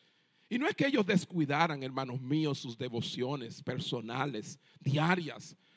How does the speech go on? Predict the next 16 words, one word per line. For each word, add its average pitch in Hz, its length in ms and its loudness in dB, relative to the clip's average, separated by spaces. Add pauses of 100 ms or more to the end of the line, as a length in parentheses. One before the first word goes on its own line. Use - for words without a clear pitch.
(140)
Oh, 226 180 12
no. 185 380 4 (400)
Los 208 140 6
puritanos 190 680 6
llevaban 202 460 8
muy 202 260 4
claramente 196 1300 4 (1200)
dentro 233 500 6
de 185 120 4
sí - 580 4 (220)
el 196 160 6
hecho 240 240 8
de 208 140 4
que 202 100 4
era 240 140 8
importante 196 1300 2